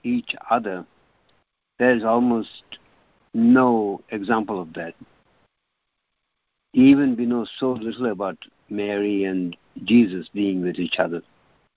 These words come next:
that way. I mean, at least from the Bible we know so little. So we, we are asked to do something that we have no example of at all in history.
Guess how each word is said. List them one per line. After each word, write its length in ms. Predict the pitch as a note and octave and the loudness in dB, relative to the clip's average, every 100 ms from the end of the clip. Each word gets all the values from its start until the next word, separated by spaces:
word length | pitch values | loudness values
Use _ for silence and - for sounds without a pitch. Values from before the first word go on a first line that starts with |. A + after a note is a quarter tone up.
| _ _ _ _ - | _ _ _ _ -2
that 240 | G2 F2 | 0 0
way. 240 | F#2+ F2+ - | 0 -2 0
I 80 | A#2 | 2
mean, 180 | G#2 F#2+ - | 2 0 0
at 120 | A2+ | 4
least 160 | A#2+ | 4
from 100 | A#2+ | 4
the 80 | G#2+ | 0
Bible 340 | F2 F#2+ G2 F#2+ | 2 0 0 -4
we 100 | F2+ | -4
know 180 | F#2 F2+ | -6 -6
so 120 | - | -4
little. 320 | F#2+ F#2+ F#2 - _ _ _ _ - - | -2 -2 -4 -8 _ _ _ _ -16 4
So 320 | D3+ C#3 - - | 8 8 4 -8
we, 360 | C3 E3 E3 | -4 -4 -4
we 180 | B2+ D#3 | 0 2
are 240 | C#3+ A#2+ D#3+ | 2 2 0
asked 180 | E3 _ | -4 _
to 80 | C3 | -14
do 200 | C3 C3+ | -14 -14
something 560 | - B2+ C3+ B2+ A2+ A2 _ _ _ _ _ _ _ _ A2 | -14 -14 -12 -12 -14 -16 _ _ _ _ _ _ _ _ -10
that 240 | A#2+ A#2 _ B2 | -8 -8 _ -8
we 240 | A#2+ A#2 | -6 -6
have 240 | - A2+ F#2 | -6 -6 -6
no 420 | G#2 A#2 C3+ D#3+ | -6 0 2 2
example 560 | C3+ F#2+ A2+ G#2 G#2+ F#2 | 0 -2 -6 -8 -10 -10
of 120 | F2 _ _ - | -12 _ _ -12
at 120 | G2+ | -6
all 340 | G#2+ G2+ F#2 - - | -4 -2 -4 -12 -14
in 160 | F#2+ F2+ | -12 -10
history. 440 | G#2 - - F2 | -12 -10 -10 -10